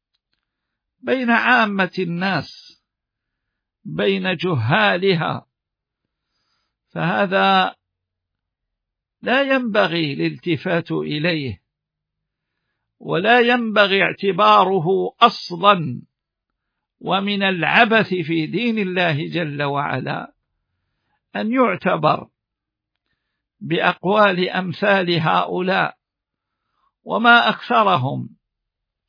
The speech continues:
كما أشار إلى هذا الشيخ في مقدمته، وما أكثرهم في وسائل الإعلام. وقد زادت هذه الكثرة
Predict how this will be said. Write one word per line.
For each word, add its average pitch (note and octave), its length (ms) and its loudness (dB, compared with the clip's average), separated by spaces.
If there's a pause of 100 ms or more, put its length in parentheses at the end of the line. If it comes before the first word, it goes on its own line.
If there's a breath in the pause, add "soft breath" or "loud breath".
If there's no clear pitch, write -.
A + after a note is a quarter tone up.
(460)
كما F#3+ 480 0
أشار F3+ 440 2
إلى F3+ 300 -4
هذا F3+ 720 0 (1080)
الشيخ F#3+ 540 -2
في F#3 260 -4
مقدمته، E3+ 1080 -4 (1400)
وما G3 420 0
أكثرهم F#3+ 720 0
في F#3 200 -6
وسائل E3+ 640 -4
الإعلام. D#3 960 -6 (2750)
وقد F#3 320 -4
زادت G#3+ 560 4
هذه F#3+ 460 2
الكثرة E3 720 -4